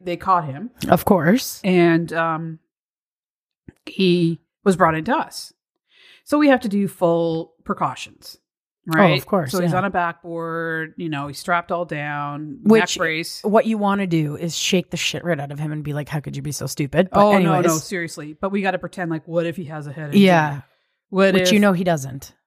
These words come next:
Speaker 1: You know
Speaker 2: But
Speaker 1: he
Speaker 2: what if he
Speaker 1: doesn't.
Speaker 2: yeah.
Speaker 1: Or, you know, uh, there's that tiny chance, and you can't take that risk. So we've got him on the backboard. He gets, you know, we do the whole log roll, check him out all over. Doctor does tests. So he gets off the, oh, sorry, we sent him to C T.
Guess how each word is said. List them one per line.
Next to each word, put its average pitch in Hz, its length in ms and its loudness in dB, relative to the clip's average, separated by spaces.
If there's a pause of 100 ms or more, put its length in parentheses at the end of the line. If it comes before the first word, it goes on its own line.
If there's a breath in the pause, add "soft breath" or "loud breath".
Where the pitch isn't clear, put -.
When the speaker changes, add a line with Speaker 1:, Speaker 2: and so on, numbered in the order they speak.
(180)
Speaker 1:
You 247 180 4
know 262 180 6
Speaker 2:
But - 20 -2
Speaker 1:
he 170 60 0
Speaker 2:
what 170 120 2
if 180 60 0
he 180 40 0
Speaker 1:
doesn't. 156 260 -6
Speaker 2:
yeah. 156 200 -8 (180)
Speaker 1:
Or, 226 280 0
you 214 120 -2
know, 165 340 0
uh, 147 320 -10 (1400 soft breath)
there's 196 200 6
that 185 200 4
tiny 190 300 -2
chance, 214 340 -2
and 170 60 -2
you 165 60 0
can't - 260 -4
take 175 200 -4
that 160 200 0
risk. - 400 -16
So 208 340 2
we've 202 180 -2
got 233 200 4
him 226 340 -4
on 190 200 4
the 190 60 -4
backboard. 175 720 2
He 170 60 -4
gets, 196 380 0
you 196 100 2
know, 170 120 8
we 170 80 0
do 170 120 0
the 165 120 4
whole 170 260 4
log 160 320 2
roll, 156 200 -2
check 165 220 -4
him 165 80 -4
out 160 100 -2
all 156 140 -2
over. 151 460 -4
Doctor 151 300 -6
does 156 200 0
tests. - 260 -6
So 143 120 -2
he 156 100 0
gets - 360 -4
off 190 260 4
the, - 100 -8 (460)
oh, 208 100 6
sorry, 180 220 0
we 160 100 -4
sent 180 220 -8
him 190 60 -8
to - 80 -14
C 170 180 -12
T. 156 260 -8